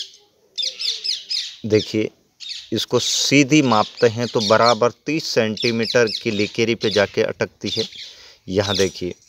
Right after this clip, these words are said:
यानी कि मेरे इस वीडियो को बनाने का मकसद है कि आप किसी भी फसल में, जो आप चाहे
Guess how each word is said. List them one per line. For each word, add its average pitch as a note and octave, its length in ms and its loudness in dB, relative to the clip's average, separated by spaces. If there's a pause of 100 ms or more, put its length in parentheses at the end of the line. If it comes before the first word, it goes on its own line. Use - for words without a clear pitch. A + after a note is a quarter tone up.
(400)
यानी A#2+ 340 2
कि D3 300 -4 (600)
मेरे B2 300 2 (200)
इस C#3 220 -4
वीडियो A2+ 320 -4
को B2 120 -8
बनाने A2+ 340 -2
का A2+ 140 -4
मकसद A2+ 420 -4
है A2 220 -4
कि B2+ 340 -6 (300)
आप A2+ 220 0 (220)
किसी F#3 340 0
भी F#3 180 -2
फसल C3 400 2
में, B2+ 280 -2 (760)
जो C3+ 240 2
आप - 420 -2 (960)
चाहे B2 460 6